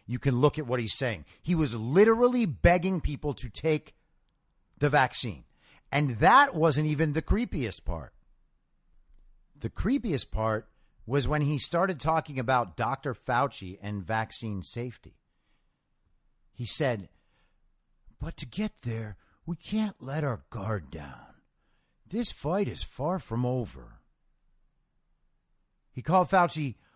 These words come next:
one of the most distinguished and trusted voices in the world. That is not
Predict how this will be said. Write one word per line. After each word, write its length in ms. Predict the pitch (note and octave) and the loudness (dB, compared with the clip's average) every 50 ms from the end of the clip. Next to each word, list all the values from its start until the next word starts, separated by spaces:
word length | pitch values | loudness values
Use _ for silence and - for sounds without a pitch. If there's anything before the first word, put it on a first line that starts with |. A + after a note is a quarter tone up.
| _ _ _ _ _ _ _ | _ _ _ _ _ _ _
one 220 | - A2+ D#3+ F3+ F3 | -4 0 2 2 2
of 180 | D#3+ C#3 G#2+ | 2 0 0
the 100 | B2 D3 | -2 -2
most 420 | C#3+ C#3 D3 D3 C3+ - - - E2+ | 0 0 0 0 -2 -4 -8 -10 -6
distinguished 840 | B2 C3 A2+ - - - E3+ F#3 F#3+ F#3+ F3+ F#3 F#3+ F3 - - - - | -6 -4 -4 -4 -4 0 2 2 2 2 2 2 0 0 -2 -6 -10 -6
and 200 | C3+ C3+ C3 A2 | -4 -2 -2 -2
trusted 600 | - - - F3+ F#3 F3+ C#3+ - - G3+ G3 D#3 | -4 -4 0 2 2 2 2 0 -2 -2 -2 -2
voices 680 | B2 G#2 A2 C#3+ D#3 F3 F3 - - - A#2+ G#2+ F2 A#2 | -2 -2 0 2 4 4 4 2 0 -2 -2 -4 -4 -8
in 360 | - - D3 D3+ D3+ C#3+ B2 | -4 -2 0 2 2 2 2
the 140 | - B2 A2+ | 0 0 -2
world. 680 | G#2+ G2+ C3+ G#3+ A#3 F#3+ A#2 E2 - - _ _ _ _ _ _ _ _ _ _ _ _ _ _ _ _ _ _ _ _ _ _ _ _ _ _ _ _ | -2 0 2 2 4 4 2 0 -4 -10 _ _ _ _ _ _ _ _ _ _ _ _ _ _ _ _ _ _ _ _ _ _ _ _ _ _ _ _
That 360 | G2 G2+ A2 E3 G#3 C4+ D4+ D#4 | -14 -2 4 6 6 6 6 4
is 200 | C#4+ D#3+ - G#2+ | 2 0 0 0
not 480 | B2+ C#3+ D#3+ E3+ E3+ E3 D3+ - - | 0 2 4 6 6 6 4 0 -4